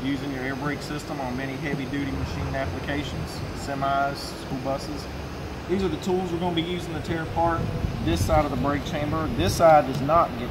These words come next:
taken apart. It is sealed off. If you'll notice, it has a bolt on both sides with a clamp that goes around. This is the side that we're gonna service.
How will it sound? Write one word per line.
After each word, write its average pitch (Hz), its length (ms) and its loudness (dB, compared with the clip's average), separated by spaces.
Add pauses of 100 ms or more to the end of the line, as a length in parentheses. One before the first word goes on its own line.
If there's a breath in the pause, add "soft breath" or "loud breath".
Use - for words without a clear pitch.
taken 117 280 -2
apart. 104 360 -2 (240)
It 117 60 -4
is 113 100 -4
sealed 139 340 0
off. 151 280 4 (100)
If 113 140 -4
you'll 131 100 -2
notice, 143 400 2
it 135 80 -4
has 127 260 0
a 113 120 -2 (120)
bolt 160 240 2 (1300)
on - 140 2
both 160 240 4
sides 139 460 8
with - 200 4
a - 120 4
clamp 170 260 4
that 131 160 -2
goes 131 180 0
around. 131 320 2
This 151 160 2
is 156 140 0
the - 360 0
side 139 460 8
that 120 140 2
we're 131 180 2
gonna 123 200 0
service. - 600 2